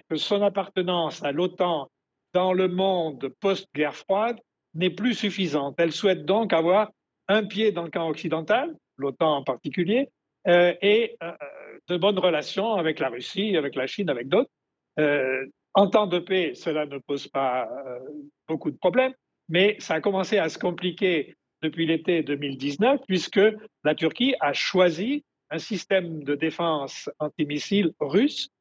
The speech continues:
qui est totalement incompatible avec les systèmes otan. Donc là, il y a eu, euh, une, une véritable fracture avec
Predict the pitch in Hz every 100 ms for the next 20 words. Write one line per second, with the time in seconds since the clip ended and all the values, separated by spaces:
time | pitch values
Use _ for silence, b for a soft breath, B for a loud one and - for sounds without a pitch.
0 | _ _ - 214 202 - 247 196 190 233
1 | 233 175 165 156 156 254 220 160 156 165
2 | 156 151 160 180 208 190 175 175 135 -
3 | _ _ _ - 170 156 202 214 - 165
4 | 165 160 151 165 202 175 139 139 131 143
5 | 139 - 135 131 160 160 151 156 123 120
6 | - 185 - 208 208 160 143 135